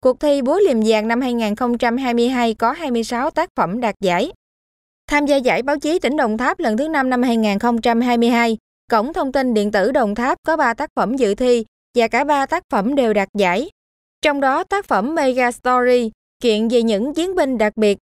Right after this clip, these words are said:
tác giả Văn Khương Thanh Toàn đã xuất sắc đạt giải A. Phóng sự ảnh Chủ tịch Ủy ban Nhân dân tỉnh Phạm Thiện Nghĩa đội mưa đón người dân hồi hương, tác giả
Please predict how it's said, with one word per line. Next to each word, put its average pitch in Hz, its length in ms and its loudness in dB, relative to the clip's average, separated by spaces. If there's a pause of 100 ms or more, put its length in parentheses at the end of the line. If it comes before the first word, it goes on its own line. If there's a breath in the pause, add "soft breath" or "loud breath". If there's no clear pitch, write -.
(160)
tác 330 180 -2
giả 202 280 2 (100)
Văn 262 180 0
Khương 262 320 0
Thanh 262 200 -6
Toàn 214 300 0 (300)
đã 214 220 0
xuất 359 200 -8
sắc 381 300 -2
đạt 226 180 0 (100)
giải 214 160 2
A. 240 300 0 (540)
Phóng 370 160 0
sự 277 160 2
ảnh 208 300 0
Chủ 262 180 0
tịch 247 200 -2
Ủy 226 140 2
ban 262 240 0
Nhân 262 200 0
dân 254 140 0
tỉnh 226 260 -2
Phạm 202 280 -2
Thiện 214 220 -2
Nghĩa 214 280 0
đội 208 200 2
mưa 247 280 2
đón 233 200 0 (100)
người 233 120 2
dân 233 240 0
hồi 220 220 2
hương, 233 300 2 (360 loud breath)
tác 349 200 -2
giả 220 260 0